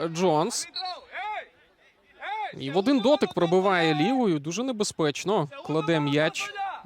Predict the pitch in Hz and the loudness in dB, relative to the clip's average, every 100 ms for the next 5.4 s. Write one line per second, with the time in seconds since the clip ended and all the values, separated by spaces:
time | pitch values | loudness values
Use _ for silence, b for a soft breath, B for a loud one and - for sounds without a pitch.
0 | - 160 - - - 160 156 160 165 208 | -16 -18 -18 -18 -16 -16 -14 -10 -8 -6
1 | 294 277 220 240 190 160 208 - - - | -4 -4 -6 -8 -8 -6 -6 -6 -12 -16
2 | - - - 151 151 165 156 160 160 151 | -16 -12 -6 -4 0 0 2 2 2 2
3 | 139 - _ _ _ - _ _ _ - | 0 -6 _ _ _ -20 _ _ _ -20
4 | _ - 160 160 156 170 240 277 214 151 | _ -20 -8 -4 -2 -2 -2 -2 0 2
5 | 147 170 220 202 | 0 -2 -4 -6